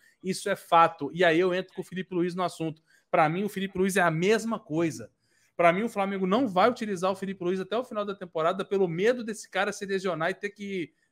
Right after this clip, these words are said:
né, continuar o contrato em dois mil e vinte e quatro. Então, o Rodrigo Caio começou esse burburinho, o Rodrigo Caio e tal, chegou na coletiva de imprensa e o Tite respondeu. E aí o Tite respondeu, falando que o cara tava, o, o Tite e o Fábio, né, o,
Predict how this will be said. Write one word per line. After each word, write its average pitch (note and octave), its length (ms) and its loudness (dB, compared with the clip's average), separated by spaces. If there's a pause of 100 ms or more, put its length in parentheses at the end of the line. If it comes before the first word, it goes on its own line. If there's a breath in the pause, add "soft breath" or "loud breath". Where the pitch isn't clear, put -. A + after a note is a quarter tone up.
(220)
né, F3+ 240 -4
continuar F3+ 460 -2
o F#3 80 2
contrato E3+ 500 -2
em F3 40 -16
dois F3 180 -6
mil E3+ 120 -8
e E3+ 60 -8
vinte F3 120 -14
e - 60 -20
quatro. D3 380 -2 (680)
Então, F3+ 600 0
o A#3+ 140 0
Rodrigo A3 400 0
Caio F3 240 2
começou A3+ 400 -2
esse A3 160 -4
burburinho, F#3 560 2
o D#3 60 -4
Rodrigo D#3 360 -4
Caio G3 320 2
e - 40 -6
tal, F#3+ 360 0 (220 soft breath)
chegou A#3 440 4
na A#3+ 100 -2
coletiva G#3+ 500 -2
de F#3+ 100 -4
imprensa A3 380 -4
e - 20 -2
o - 40 -2
Tite A#3 280 -2
respondeu. A3 540 0 (1040)
E F4+ 40 -4
aí D4 200 6
o C4+ 60 0
Tite A#3+ 260 -4
respondeu, A#3 480 0
falando G3 280 -4
que G3 100 -12
o F3 40 -10
cara F3 240 0
tava, D#3 480 -6
o, C3 140 -6
o B2 180 -14
Tite F#3+ 300 -10
e - 20 0
o D3+ 60 -2
Fábio, B2 920 0
né, D#3+ 360 -4
o, B2+ 120 -8